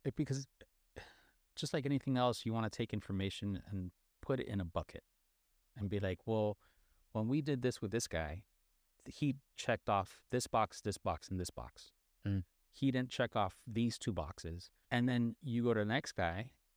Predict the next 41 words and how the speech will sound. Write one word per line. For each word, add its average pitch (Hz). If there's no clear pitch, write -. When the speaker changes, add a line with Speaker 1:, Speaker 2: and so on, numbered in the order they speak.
Speaker 1:
and 110
then, 101
or, 110
or, 101
or 92
some 113
scout 98
or 95
some 104
evaluator 95
or 98
some 107
G 104
M 92
goes 107
to 110
a 107
next 101
organization, 90
and 90
he's 101
like, 87
"Well, 98
this 113
is 101
what 90
I 113
learned. 98
This -
other 165
guy 90
that 87
I -
had 85
experience 90
with 95
checked -
off 85
these 113
three 98
boxes. -